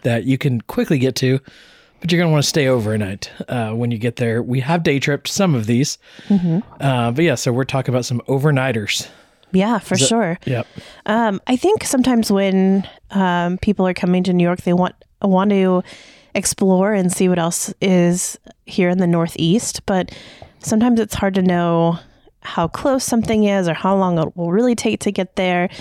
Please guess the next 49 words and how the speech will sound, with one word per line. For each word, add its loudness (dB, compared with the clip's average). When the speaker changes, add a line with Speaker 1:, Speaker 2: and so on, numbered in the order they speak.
Speaker 2:
especially -2
if -6
you're 0
from -2
another 0
country 0
visiting 0
and 2
you 4
may 2
have -2
a 0
couple 0
weeks -2
and 0
you 4
may 2
wanna 0
explore, 0
but -2
it's -4
hard 0
to 2
know, 2
like, -4
do 2
I 0
actually -2
have -4
time 0
to 0
go 0
down 2
to 0
Washington, 2
D 4
C, 4
or 2
is 2
that -2
just -2
too 2
much 0
out 0
of -2
the -2
question, -2
too 0
far? 0